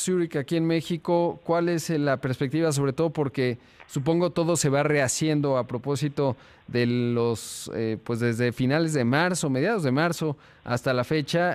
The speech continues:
el panorama ha cambiado dramáticamente en México y en el mundo? Eh, como C E O de Zurich aquí en nuestro país, eh, ¿cómo se ve, eh, lo que resta del año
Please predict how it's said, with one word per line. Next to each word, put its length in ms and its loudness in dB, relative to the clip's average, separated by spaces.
el 160 0
panorama 360 2
ha 60 -2
cambiado 400 0
dramáticamente 880 0
en 80 0
México 300 -2
y 80 0
en 100 0
el 100 0
mundo? 420 0
Eh, 460 -2
como 300 0
C 180 -2
E 40 2
O 100 0
de 100 0
Zurich 320 0
aquí 280 0
en 140 2
nuestro 300 0
país, 460 0
eh, 220 0
¿cómo 460 2
se 200 0
ve, 420 2
eh, 340 -4
lo 180 0
que 120 -2
resta 380 0
del 180 0
año 480 0